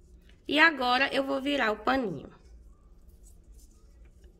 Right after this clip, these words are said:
A primeira sequência de materiais que eu vou colocar vai ser um miçangão. Agora, eu coloco um balãozinho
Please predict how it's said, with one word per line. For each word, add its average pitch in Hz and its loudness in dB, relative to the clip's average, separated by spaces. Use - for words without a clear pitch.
A 240 2
primeira 302 4
sequência 330 2
de 262 -4
materiais 214 2
que 240 0
eu 220 2
vou 208 -4
colocar 180 -2
vai 214 4
ser 175 -6
um 294 4
miçangão. 170 0
Agora, 233 4
eu 226 2
coloco 202 -2
um 359 4
balãozinho 175 0